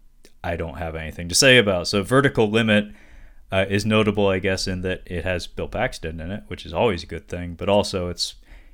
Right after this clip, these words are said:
you know, one of those, uh, post-Batman and Robin, uh,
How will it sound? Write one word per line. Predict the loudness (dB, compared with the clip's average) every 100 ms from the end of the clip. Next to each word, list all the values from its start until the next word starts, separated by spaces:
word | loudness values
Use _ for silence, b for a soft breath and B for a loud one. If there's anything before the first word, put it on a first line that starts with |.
| b
you | -10
know, | -8
one | -6 -4
of | -2
those, | 0 -2 -4 -12 -20 _ -10
uh, | -8
post-Batman | 0 0 0 0 0 0 -2 -2
and | -4
Robin, | -4 -2 -2 -4 -6 -10 -12
uh, | -10